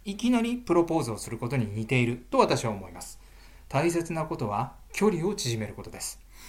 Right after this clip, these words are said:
以前インタビューしたエムディーアールティーを長年続ける成功者は、百円で売っているあるポスターを顧客にプレゼントして、それについてほんの一分程度語ります。ポスターには名言相と言われる言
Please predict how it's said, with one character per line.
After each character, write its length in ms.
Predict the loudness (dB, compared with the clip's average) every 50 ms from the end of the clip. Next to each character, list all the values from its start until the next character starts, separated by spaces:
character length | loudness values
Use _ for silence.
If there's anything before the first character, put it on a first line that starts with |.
| -20 -20 -18 -4 -2
以 80 | 2 4
前 200 | 4 4 4 4
イ 100 | 2 2
ン 40 | 4
タ 100 | 4 4
ビ 120 | 2 2 0
ュ 20 |
ー 20 |
し 60 | 0 0
た 320 | 2 2 2 2 2 -4 -14 -8 -2
エ 100 | 0 2
ム 100 | 4 4
デ 100 | 4 2
ィ 40 | 2
ー 80 | 2 2
ア 40 | 0
ー 20 |
ル 80 | 0 0
テ 120 | 0 -2
ィ 40 | -2
ー 60 | -2
を 20 | 0
長 300 | 0 2 2 4 4 2
年 180 | 2 2 0
続 240 | -2 -4 -6 -6 -4
け 100 | -2 -2
る 120 | 0 0
成 220 | -2 0 0 0 0
功 180 | 0 -2 -6
者 160 | -6 -6 -8 -6
は、 280 | -4 -4 -4 -4 -6 -10 -20 -20
百 400 | -8 -2 -2 -2 0 2 2 2
円 120 | 4 4 4
で 80 | 2
売 60 | 0 0
っ 20 |
て 180 | 0 -2 -2 -2
い 60 | -2
る 120 | -2 0 2
あ 100 | 4 4
る 80 | 4 2
ポ 180 | 0 -2 -4
ス 120 | -4 0 2
タ 140 | 4 4
ー 40 | 6
を 220 | 6 4 2 0 0
顧 160 | -2 -2 -2
客 280 | 0 -2 -4 -4 -4
に 120 | -4 -4 -6
プ 240 | -6 -6 2 4 4
レ 80 | 4
ゼ 100 | 4 2
ン 60 | -2
ト 80 | -4 -6
し 80 | -8 -12
て、 160 | -12 -14 -14 -18 -20 -20 -14 -6
そ 160 | 0 2 4
れ 100 | 4 4
に 160 | 2 0 0
つ 100 | 0 0
い 120 | 0 0
て 180 | 0 -4 -6 -6 -2
ほ 140 | 0 4 4
ん 120 | 6 4
の 120 | 4 2 0 -4
一 80 | -4
分 260 | -4 -2 0 0 2
程 140 | 4 4 4
度 80 | 4 0
語 60 | -4 -8 -10
り 60 | -12 -10
ま 100 | -10 -12
す。 160 | -12 -14 -14 -18 -20 -20 -20 -20 -20 -20 -20 -10 -4
ポ 100 | -2 0
ス 80 | 0 0
タ 100 | 0 0
ー 40 | 0
に 100 | 2 2
は 140 | 2 2
名 260 | 2 2 2 2 2 0
言 200 | 0 0 -2 -2
相 200 | -2 -4 -6 -6 -10 -12 -4
と 100 | 0 2
言 120 | 2 4 4
わ 80 | 2
れ 80 | 2 2
る 140 | 2 0 0
言 120 | -2 -4